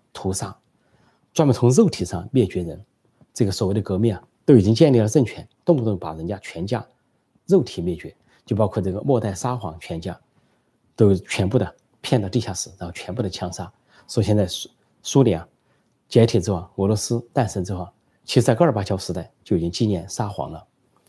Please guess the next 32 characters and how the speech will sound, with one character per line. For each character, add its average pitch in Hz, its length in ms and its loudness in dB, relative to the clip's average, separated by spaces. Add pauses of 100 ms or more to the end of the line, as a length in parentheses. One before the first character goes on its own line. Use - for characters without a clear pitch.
(280)
呃， 85 420 -8
因 147 160 8
为 110 60 8
沙 156 240 2
皇 90 180 0
呢， 95 100 -4 (160)
在， 127 240 2 (440)
说 - 180 0
是 110 260 -2 (300)
专 165 180 4
制 160 140 2
的 95 80 -4
沙 98 160 -6
皇， 87 180 -12 (140)
那 107 140 -4
是 85 260 -6
那 101 140 -4
个 104 80 -6
历 127 120 0
史， - 220 -10 (300)
但 113 120 0
是 95 140 -6
再 131 240 2
专 90 180 -6
制 95 160 -6
也 80 120 -6
没 90 100 -4
有 92 60 -6
共 107 120 -6
产 98 160 -10
党 - 140 -14
坏， - 260 -10